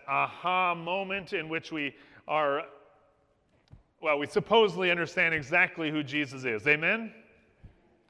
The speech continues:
Yeah, good luck with that. Amen? Uh, you know, it's,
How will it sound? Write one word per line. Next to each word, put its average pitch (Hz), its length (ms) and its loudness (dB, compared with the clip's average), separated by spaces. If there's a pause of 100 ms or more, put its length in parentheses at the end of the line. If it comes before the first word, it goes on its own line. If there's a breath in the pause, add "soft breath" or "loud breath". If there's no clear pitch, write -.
(360 soft breath)
Yeah, 123 100 -8
good 202 220 -6
luck 220 180 0
with 160 120 -6
that. 127 200 -2
Amen? 185 380 -8
Uh, 170 80 -2
you 170 220 -2
know, 190 200 0
it's, 180 300 -6